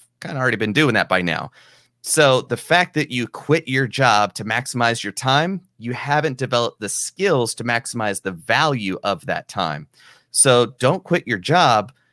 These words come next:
Use your job to pay the bills, to have stability so that you can focus on cultivating other skill sets. And that's your side hustle. And even, I hate the word hustle too, because I, I don't care how much you're hustling. I wanna know how smart you're being,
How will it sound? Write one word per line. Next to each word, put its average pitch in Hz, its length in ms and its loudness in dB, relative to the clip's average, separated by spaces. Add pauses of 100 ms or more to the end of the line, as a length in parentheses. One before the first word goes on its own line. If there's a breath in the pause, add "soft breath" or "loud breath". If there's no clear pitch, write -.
(200)
Use 170 440 -4
your 147 100 2
job 123 640 2
to 113 420 -2
pay 127 300 0
the 117 140 -2
bills, 113 560 2
to 107 120 -6
have 131 260 0
stability 117 800 -2
so 127 240 0
that 123 180 -4
you 104 120 -8
can 98 200 -6
focus 143 520 -2
on 107 240 2
cultivating 107 640 -2
other 104 260 0
skill - 400 -2
sets. - 540 2 (420 soft breath)
And 123 300 4
that's 135 420 0
your 127 120 -2
side 117 400 2
hustle. 131 420 0
And 101 100 -4
even, 98 180 -6
I 95 140 -6
hate 107 280 -12
the 98 100 -4
word 92 260 -4
hustle 113 400 0
too, 117 300 2
because 92 500 2 (600 loud breath)
I, 120 260 2
I 131 140 4
don't 175 180 2
care 147 220 4
how 139 140 2
much 143 200 2
you're 113 100 4
hustling. 101 640 2
I 120 100 -2
wanna 139 180 2
know 123 140 2
how 110 160 -2
smart - 480 2
you're 92 100 -4
being, 80 440 -4